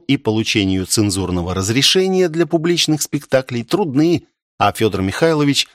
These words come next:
нуждался в деньгах. Моя переделка повести была запрещена цензурой. Тогда, по совету опытных лиц, я изменил имена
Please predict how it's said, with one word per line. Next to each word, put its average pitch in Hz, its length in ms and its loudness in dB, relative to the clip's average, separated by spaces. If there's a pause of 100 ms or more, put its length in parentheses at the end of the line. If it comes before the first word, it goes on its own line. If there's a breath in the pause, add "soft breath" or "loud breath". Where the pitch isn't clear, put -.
нуждался 92 600 0
в 87 60 -12
деньгах. 87 540 -6 (580)
Моя 113 420 0 (140)
переделка 131 640 0
повести 170 480 -2
была 123 320 0 (240 soft breath)
запрещена 120 760 -2
цензурой. 87 640 -6 (440)
Тогда, 117 460 2
по - 140 -4
совету 120 480 0
опытных 92 540 -2
лиц, 208 400 -4 (100)
я 117 340 -2
изменил 127 600 0
имена 120 500 -2